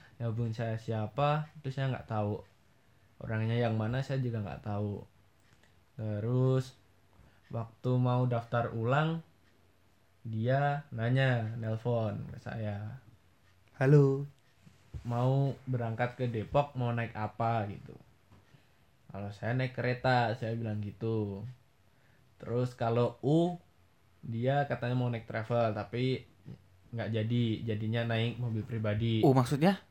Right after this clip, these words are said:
Speaker 1: U,
Speaker 2: Oh, U
Speaker 1: teman.
Speaker 2: nama orang.
Speaker 1: Ada
Speaker 2: Oh, iya,
Speaker 1: nama
Speaker 2: iya.
Speaker 1: orang. Itu inisial orang. Terus yang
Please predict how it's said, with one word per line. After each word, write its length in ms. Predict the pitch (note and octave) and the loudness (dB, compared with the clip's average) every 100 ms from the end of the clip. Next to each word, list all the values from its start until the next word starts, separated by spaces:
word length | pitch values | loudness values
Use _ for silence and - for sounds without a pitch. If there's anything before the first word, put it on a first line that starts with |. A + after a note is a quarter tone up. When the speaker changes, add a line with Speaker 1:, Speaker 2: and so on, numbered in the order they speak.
| _ _ _ | _ _ _
Speaker 1:
U, 80 | - | 10
Speaker 2:
Oh, 120 | D#3+ B2 | 10 10
U 240 | A#2+ - F3 | 8 12 12
Speaker 1:
teman. 60 | E3+ | 12
Speaker 2:
nama 140 | E3 | 12
orang. 240 | C3 E3+ D#3 | 12 12 12
Speaker 1:
Ada 80 | B2 | 12
Speaker 2:
Oh, 120 | C3 | 12
iya, 180 | B2 A2 | 12 12
Speaker 1:
nama 80 | |
Speaker 2:
iya. 140 | A2 A2 | 10 6
Speaker 1:
orang. 360 | A#2 B2 A#2 G#2+ G#2 - - | 6 6 4 2 -2 -8 -16
Itu 100 | - A#2+ | -8 -6
inisial 480 | A#2+ A2+ A#2 A#2 G2 | -4 -6 -4 -2 -2
orang. 340 | A2+ A#2 G#2+ G#2+ G#2 - | -2 -2 -2 -4 -10 -6
Terus 260 | A#2 C3 C3 | -2 0 4
yang 360 | B2 A#2 A2+ | 4 4 0